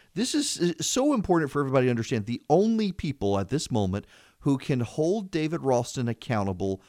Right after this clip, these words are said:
are the members of the state House of Representatives. They're the only people who can do it. And they can do it in one of two ways. They can replace David Ralston,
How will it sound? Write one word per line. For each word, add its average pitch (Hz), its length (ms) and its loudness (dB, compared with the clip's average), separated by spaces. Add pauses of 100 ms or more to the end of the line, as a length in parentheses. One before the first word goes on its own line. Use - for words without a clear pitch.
(280)
are 127 160 6
the 120 140 0
members 185 540 0
of 180 100 -2
the 185 80 -2
state - 560 -4
House 117 300 -4
of 107 60 -4
Representatives. 98 580 -4
They're 151 180 -2
the 139 260 -4
only 175 440 0
people 135 400 -6
who 123 100 -4
can 123 180 -6
do 92 220 -4
it. - 140 -16 (360)
And 131 160 2
they 143 120 4
can 143 160 0
do 196 200 0
it 254 60 0
in 180 160 2
one 139 220 2
of 151 120 -2
two 151 200 -2
ways. 92 440 -2
They 127 220 0
can 139 180 -2
replace 139 520 -2
David 185 340 0
Ralston, 123 600 -2